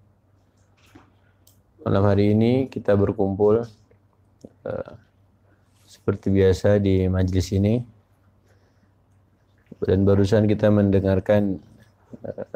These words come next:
pembacaan kisah tentang sahabi,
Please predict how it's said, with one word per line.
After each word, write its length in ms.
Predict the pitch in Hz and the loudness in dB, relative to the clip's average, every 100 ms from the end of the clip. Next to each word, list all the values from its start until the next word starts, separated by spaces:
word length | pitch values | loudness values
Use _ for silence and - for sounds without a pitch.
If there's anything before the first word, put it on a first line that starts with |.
| - - | -14 -6
pembacaan 640 | 101 92 92 98 107 104 | -2 -2 0 0 0 0
kisah 480 | 101 92 107 110 107 - - _ _ _ _ _ _ - | 0 0 0 0 -4 -12 -18 _ _ _ _ _ _ -6
tentang 320 | 101 98 101 | -4 0 0
sahabi, 720 | 98 98 104 98 98 110 127 | 2 0 2 2 2 0 -2